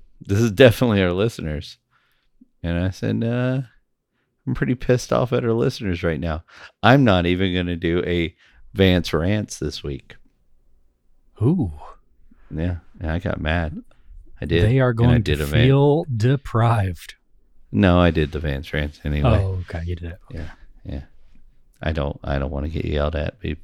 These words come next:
Speaker 1: by people. I'm scared.
Speaker 2: I was worried because if you had missed that one, I feel like there would be a mutiny.
Speaker 1: Probably, yeah,
Speaker 2: Like, I would
Speaker 1: probably.
Speaker 2: want to have a foreign superpower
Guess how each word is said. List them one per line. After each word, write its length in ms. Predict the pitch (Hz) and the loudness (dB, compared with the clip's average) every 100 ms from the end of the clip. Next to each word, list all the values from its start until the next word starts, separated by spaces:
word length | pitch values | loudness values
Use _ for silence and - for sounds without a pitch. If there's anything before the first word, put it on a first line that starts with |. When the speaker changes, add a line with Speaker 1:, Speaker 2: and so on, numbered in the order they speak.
| - - | -16 -14
Speaker 1:
by 160 | - 73 | -8 -8
people. 520 | - 73 - 85 - - - | -8 -10 -8 -10 -10 -20 -14
I'm 80 | 90 | -12
scared. 500 | - 73 73 80 - - _ - - - - - - | -10 -6 -6 -6 -12 -20 _ -20 -20 -20 -20 -20 -4
Speaker 2:
I 160 | - 135 | 4 6
was 280 | 180 214 160 | 6 4 4
worried 420 | 135 151 85 - - - - - | 2 2 -2 -8 -14 -20 -16 0
because 480 | 123 - 135 110 - - - - - - - | 2 4 2 2 -4 -20 -20 -18 -16 -10 0
if 200 | 120 - | 0 4
you 140 | 151 | 4
had 240 | 143 104 | 4 4
missed 260 | 104 120 - | 2 0 0
that 240 | 117 113 | 0 -2
one, 300 | 113 95 90 82 - - _ _ _ | -2 -6 -6 -10 -14 -20 _ _ _
I 160 | - - | -16 -12
feel 240 | - 131 | 0 4
like 160 | 117 - | 4 2
there 100 | 107 | 0
would 140 | 98 | 0
be 120 | 98 | 0
a 40 | 92 | -2
mutiny. 540 | 95 98 87 85 87 - - - _ _ _ _ _ - | -2 -4 -6 -10 -12 -18 -20 -20 _ _ _ _ _ -10
Speaker 1:
Probably, 720 | - - - - - - - - - | -4 -4 -4 -8 -12 -16 -18 -20 -10
yeah, 160 | 73 71 | -6 2
Speaker 2:
Like, 180 | 120 113 | 2 2
I 180 | 117 127 | 4 8
would 120 | 147 | 8
Speaker 1:
probably. 120 | 127 | 6
Speaker 2:
want 240 | 120 123 - | 4 2 2
to 320 | 120 113 107 | 2 4 2
have 520 | - 117 113 110 101 - - - - - - _ | 2 4 4 4 0 -6 -18 -20 -20 -20 -20 _
a 100 | - | -6
foreign 460 | - - 123 120 110 | -4 4 6 6 4
superpower 960 | - 127 117 113 - 101 98 95 92 | 2 0 2 0 -2 -2 -2 -2 -6